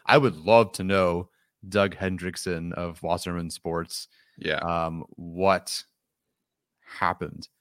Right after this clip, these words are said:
Speaker 1: I'll never know from him, but I would love to know.
Speaker 2: Yeah, there's just, there's no way I am gonna believe that this was his best opportunity and his best
Speaker 1: No
Speaker 2: contract
Speaker 1: shot.
Speaker 2: offer. So,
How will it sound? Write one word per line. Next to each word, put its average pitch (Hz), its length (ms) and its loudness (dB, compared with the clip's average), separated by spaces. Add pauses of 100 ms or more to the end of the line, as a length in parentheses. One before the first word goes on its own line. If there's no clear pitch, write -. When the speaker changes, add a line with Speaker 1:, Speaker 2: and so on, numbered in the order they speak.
(160)
Speaker 1:
I'll 98 100 0
never 151 260 8
know 95 320 0 (720)
from 92 160 -10
him, 85 420 -8
but 87 160 -2
I 85 60 0
would 92 140 -6
love 98 140 -4
to - 100 -16
know. - 140 -16 (680)
Speaker 2:
Yeah, 92 420 4
there's 98 300 0
just, 98 280 -4 (100)
there's 98 280 4
no 117 200 6
way 90 560 2
I 82 220 0
am 82 380 -2
gonna 87 160 -6
believe 82 360 -4
that 80 180 -6
this 85 220 -6
was 82 180 -4
his 76 180 -6
best 85 460 -2
opportunity 87 720 -2
and 82 140 -8
his 78 160 -8
best 76 280 -2
Speaker 1:
No 101 140 -4
Speaker 2:
contract 80 340 -2
Speaker 1:
shot. 82 80 -6
Speaker 2:
offer. 80 300 -8
So, 76 400 -6